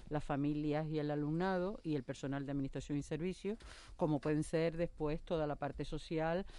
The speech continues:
del empresariado, de la, de las cámaras de comercio, de la, de la patronal, de la, de los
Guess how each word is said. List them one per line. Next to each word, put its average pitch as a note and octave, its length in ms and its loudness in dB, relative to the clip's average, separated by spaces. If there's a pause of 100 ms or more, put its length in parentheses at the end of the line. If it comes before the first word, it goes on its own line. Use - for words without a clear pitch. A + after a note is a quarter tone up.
(160)
del D#3 160 4
empresariado, D#3+ 1120 0 (300)
de D#3 240 4
la, C#3 500 2
de C#3+ 420 2
las C#3 240 0
cámaras D3+ 360 2
de C#3+ 140 0
comercio, G3 800 2
de D3 120 -2
la, C3 300 0 (280)
de D#3 100 2
la C#3 100 4
patronal, F3+ 680 2 (380)
de D#3 240 6
la, C#3+ 540 4
de D3+ 200 2
los C#3 800 2